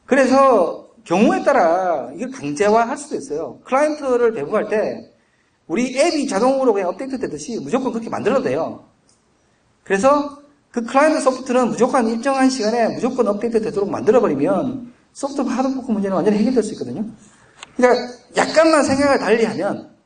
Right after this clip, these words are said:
여러 가지 방식으로 구현할 수가 있어요. 근데 현재로서는 어쨌든 클라이언트가 자기가 갱신한 클라이언트가 있고 안 한 클라이언트가 있기 때문에 기본적으로 탈중앙화 시스템은 그, 뭐, 그죠?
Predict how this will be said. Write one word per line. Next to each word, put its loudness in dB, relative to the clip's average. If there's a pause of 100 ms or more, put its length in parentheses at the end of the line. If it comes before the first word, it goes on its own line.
여러 4
가지 0
방식으로 -4
구현할 -4
수가 -8
있어요. -14 (420)
근데 4
현재로서는 4
어쨌든 -2 (560)
클라이언트가 2
자기가 -2
갱신한 -2
클라이언트가 0
있고 -6
안 -8
한 -6
클라이언트가 -2
있기 -10
때문에 -4 (920)
기본적으로 2
탈중앙화 2
시스템은 -2 (680)
그, -2 (200)
뭐, -4 (380)
그죠? -4